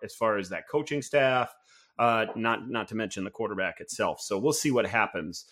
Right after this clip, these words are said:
with that. Let's move to the running back position, cover the top five risers over there. It starts with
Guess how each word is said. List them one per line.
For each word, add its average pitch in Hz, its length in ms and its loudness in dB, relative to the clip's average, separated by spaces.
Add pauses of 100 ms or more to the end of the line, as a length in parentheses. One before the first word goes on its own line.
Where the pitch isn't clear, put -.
(260)
with 113 140 0
that. 101 200 2
Let's 190 160 6
move 262 200 6
to 247 100 2
the 202 80 8
running 147 300 10
back 107 240 2
position, 117 460 -2
cover 135 200 2
the 110 100 0
top 131 380 6
five 120 360 8 (100)
risers 120 640 4
over 113 200 2
there. 151 260 6
It 175 100 0
starts 147 380 6
with 131 180 2